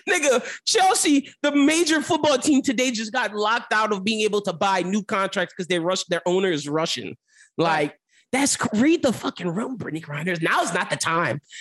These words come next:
Speaker 1: Now's, honestly, now's not the time to be out of, you know, out of America if you're an American. But keep it a
Speaker 2: Well,
Speaker 1: beat.
Speaker 2: and, but she also, like, obviously is deaf to politics because clearly
Speaker 1: Yeah, she
Speaker 2: my,
Speaker 1: making
Speaker 2: my
Speaker 1: her
Speaker 2: girl
Speaker 1: money. I
Speaker 2: had,
Speaker 1: get it.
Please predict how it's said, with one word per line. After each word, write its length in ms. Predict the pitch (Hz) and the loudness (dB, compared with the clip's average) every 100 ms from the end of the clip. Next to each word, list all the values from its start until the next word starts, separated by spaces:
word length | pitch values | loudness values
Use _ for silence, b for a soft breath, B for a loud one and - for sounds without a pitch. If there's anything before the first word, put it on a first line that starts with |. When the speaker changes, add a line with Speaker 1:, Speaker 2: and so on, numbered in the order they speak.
| - | 0
Speaker 1:
Now's, 260 | 349 466 - B B | 2 2 0 B B
honestly, 400 | 339 427 480 403 | 2 2 2 2
now's 260 | 349 392 - | 4 2 2
not 140 | 480 | 2
the 60 | 349 | 2
time 220 | 330 294 | 2 2
to 60 | 254 | 2
be 140 | 233 | 2
out 140 | 202 190 | 2 2
of, 80 | 180 | 2
you 80 | |
know, 60 | 175 - | 0 0
out 140 | 175 | 0
of 80 | 165 | 2
America 340 | 151 143 131 131 | 2 2 0 -2
if 100 | 123 | -2
you're 100 | 120 | -4
an 40 | |
American. 380 | 92 85 - - _ _ | -4 -10 -16 -20 _ _
But 80 | - | -2
keep 160 | 311 269 | 0 2
it 60 | |
a 20 | 190 | 0
Speaker 2:
Well, 80 | 196 | 0
Speaker 1:
beat. 180 | 190 214 | -2 -6
Speaker 2:
and, 120 | - | -6
but 120 | 226 226 | -4 -2
she 180 | 339 | -2
also, 480 | 247 269 - 233 220 - | 0 0 2 0 0 0
like, 200 | 196 180 | -4 -2
obviously 720 | 185 220 214 190 190 180 160 - _ _ | -2 0 -2 -4 -4 -4 -4 -10 _ _
is 320 | 151 147 131 117 | -4 -2 -4 -10
deaf 480 | 127 175 143 - _ _ _ _ - | -4 -2 -2 -6 _ _ _ _ -12
to 100 | 143 | -6
politics 640 | 143 135 101 104 101 - - | -4 -4 -6 -12 -16 -16 -14
because 420 | 117 123 110 - | -10 -8 -10 -12
clearly 440 | - 180 147 120 - | -6 -4 -2 -2 0
Speaker 1:
Yeah, 120 | 285 | 2
she 120 | - | 2
Speaker 2:
my, 100 | 330 | 2
Speaker 1:
making 140 | 311 | 2
Speaker 2:
my 60 | 302 | 2
Speaker 1:
her 40 | |
Speaker 2:
girl 60 | 247 | 4
Speaker 1:
money. 200 | 220 175 | 2 2
I 60 | 226 | 2
Speaker 2:
had, 60 | 196 | 2
Speaker 1:
get 120 | 160 | 2
it. 140 | 156 | 0